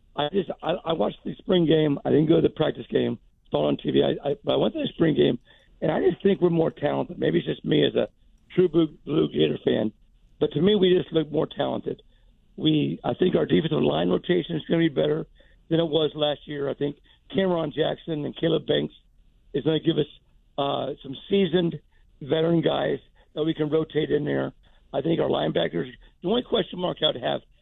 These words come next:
a little bit is I gotta see what happens, uh, with the offensive line. Now, Damian George, you know, somebody who, who was recruited by Saban, going to Alabama, uh, <clears throat> was a part-time starter. I would say he probably can, can, can start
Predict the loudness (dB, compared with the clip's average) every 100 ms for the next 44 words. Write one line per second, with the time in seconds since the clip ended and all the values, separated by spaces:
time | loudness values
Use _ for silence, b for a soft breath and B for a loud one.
0 | _ -6 -2 0 0 0 -2 -6 _ -20
1 | _ -4 -2 0 -2 0 0 2 0 -2
2 | -4 -6 -10 -20 _ _ -20 _ _ -4
3 | -2 -2 -4 -2 -2 2 0 0 -4 -2
4 | -2 -6 -12 _ _ -4 0 2 4 4
5 | 2 2 2 0 -8 _ _ -20 -4 0
6 | 0 0 2 2 4 4 2 -2 0 2
7 | 4 2 2 2 2 0 -2 0 0 2
8 | 0 -2 _ _ _ -2 2 2 2 0
9 | -4 -4 -2 -4 -6 _ _ _ _ -8
10 | -4 -2 -4 -6 0 0 0 -2 -10 -2
11 | 0 0 -2 -4 -2 -2 -2 -2 -2 0
12 | -2 -4 _ _ _ -2 0 2 2 4
13 | 4 2 0 0 0 0 -2 _ _ _
14 | _ 0 0 2 2 2 2 0